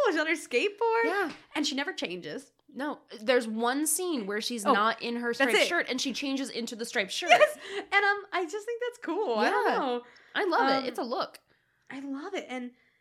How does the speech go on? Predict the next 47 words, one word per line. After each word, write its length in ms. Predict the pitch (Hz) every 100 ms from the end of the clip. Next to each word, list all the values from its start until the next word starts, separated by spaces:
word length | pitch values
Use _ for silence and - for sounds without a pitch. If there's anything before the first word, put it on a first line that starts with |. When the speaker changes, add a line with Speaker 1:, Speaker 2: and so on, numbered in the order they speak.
| _ -
Speaker 1:
I 140 | 269 294
also 320 | 294 302 359
love 320 | 269 233 240
that, 200 | 262 262
like, 200 | 226 208
she 260 | - 294 294
acts 260 | 240 240
so 160 | - 359
strange. 600 | 302 - 180 160 107 190 269
She's 220 | 294 285
a 80 | 269
strange 1000 | - - - 185 214 320 339 349 302 -
girl, 340 | 202 175 - _ _ _ -
and 240 | 262 247
the 60 | 247
guys 420 | 214 180 214 247
in 140 | 240
this 180 | 208 196 -
are 80 | 190
so 340 | - 202 202
fucking 680 | 208 220 226 240 226 214 202 _ _ _ _ _ _ _
oblivious 840 | 226 185 175 175 196 214 240 - -
to 160 | -
that. 300 | 294 294 302 302
They 80 |
don't 120 | 240 214
Speaker 2:
Yeah. 100 | 208
Speaker 1:
care, 160 | 170 -
'cause 160 | - 254
they're 100 | 233
like, 160 | 220 214
"Oh, 180 | 320
it's 120 | 233 226
a 80 |
woman. 300 | 240 254 220
I 60 | 180
could 140 | 214
take 140 | 240 254
advantage 360 | 254 392 285
of 80 | 196
her." 120 | 180 185 -
Speaker 2:
Yeah. 180 | 208 208
Speaker 1:
She's 100 | 214
sitting 240 | 339 381
in 80 | 370
there 140 | 254
just 220 | 233 214